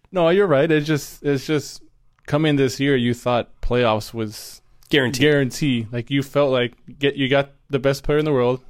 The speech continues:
Speaker 1: at the time, and
Speaker 2: At the time, did you see how he snuck that in
Speaker 1: yeah,
Speaker 2: there?
Speaker 1: well, at the time, well, right now he's,
Speaker 2: <laughs>
Speaker 1: he's, he's still not, you know, he's not a hundred percent. You know, the quote he had a couple weeks ago is saying he's, what, rounding third. So, I mean,
Speaker 2: Yeah, yeah.
Speaker 1: it's, it's,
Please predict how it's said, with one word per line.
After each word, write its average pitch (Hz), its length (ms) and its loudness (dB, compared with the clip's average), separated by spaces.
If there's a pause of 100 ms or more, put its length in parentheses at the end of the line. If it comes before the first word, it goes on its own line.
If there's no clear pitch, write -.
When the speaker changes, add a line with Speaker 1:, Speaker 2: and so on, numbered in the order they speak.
(180)
Speaker 1:
at 123 80 -10
the - 60 -16
time, 127 280 0 (680)
and 127 520 0 (840)
Speaker 2:
At 110 140 -2
the - 60 4
time, 110 300 4
did 113 160 -6
you 110 60 -2
see 117 160 0
how 113 100 4
he 110 60 2
snuck 120 280 -2
that 123 80 2
in 120 80 2
Speaker 1:
yeah, 123 60 2
Speaker 2:
there? 135 100 4
Speaker 1:
well, 139 100 4
at 151 80 0
the 139 40 -6
time, 151 260 0
well, 135 120 2
right 139 180 2
now 160 240 2
he's, 139 220 0
Speaker 2:
<laughs> 151 140 0
Speaker 1:
he's, 147 420 -2 (180)
he's 156 220 -8
still 165 460 0
not, 143 260 0
you 151 80 -6
know, 139 80 0
he's 139 120 0
not 202 100 4
a - 20 2
hundred 170 180 0
percent. 127 380 0
You 127 60 -2
know, 123 160 -4 (100)
the 123 260 -2 (100)
quote 139 260 0
he 123 140 -2
had 120 280 0 (140)
a - 80 -20
couple 123 260 -6
weeks 123 220 -4
ago 120 140 -4
is 117 120 -4
saying 120 260 -4
he's, 113 320 -8 (520)
what, 123 180 -4
rounding 127 300 0
third. 156 380 -2 (680)
So, 127 240 -4
I 123 80 -2
mean, 127 100 2
Speaker 2:
Yeah, 120 180 4
yeah. 113 220 4
Speaker 1:
it's, 104 160 -4
it's, 143 400 -4